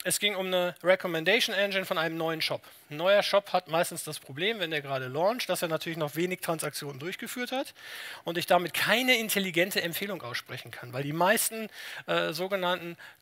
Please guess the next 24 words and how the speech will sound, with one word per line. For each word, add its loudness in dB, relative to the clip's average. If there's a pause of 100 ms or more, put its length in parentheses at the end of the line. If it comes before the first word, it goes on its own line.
Collaborative 0 (160)
Filtering -2
Ansätze, 0
wie -6
es -6 (120)
mathematisch -4
heißt, 2
basieren -2
ja 2
darauf, 2
dass -4
ich -6
angucke, -4
was 4
haben -2
denn -8
andere 4
Nutzer 2
gekauft, 4
die -4
ähnlich 0
sind -8
zu -6
mir. -4